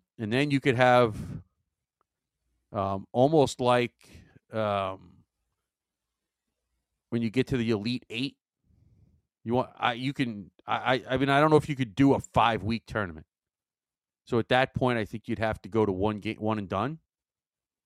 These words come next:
But that gives you one, that gives you, that does give you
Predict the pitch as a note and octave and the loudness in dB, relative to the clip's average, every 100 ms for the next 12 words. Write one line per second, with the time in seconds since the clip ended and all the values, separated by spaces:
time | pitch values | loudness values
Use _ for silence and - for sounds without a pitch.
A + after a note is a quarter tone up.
0 | _ _ _ _ _ _ _ _ _ _ | _ _ _ _ _ _ _ _ _ _
1 | _ _ _ _ _ _ _ _ _ _ | _ _ _ _ _ _ _ _ _ _
2 | _ _ - A#2+ A#2 - B2 - D3 C3+ | _ _ 4 6 6 0 -2 0 0 2
3 | B2+ B2 C3 F#2+ B2+ C3 C#3+ B2 C3 B2 | 2 2 0 0 -4 -2 -4 -2 2 2
4 | A2+ G2+ F2+ _ _ _ _ _ _ _ | 0 -4 -12 _ _ _ _ _ _ _
5 | A#2+ A2+ C3 C#3 A#2+ C#3 C3 C3 B2+ A2+ | -2 2 4 4 2 0 2 4 4 2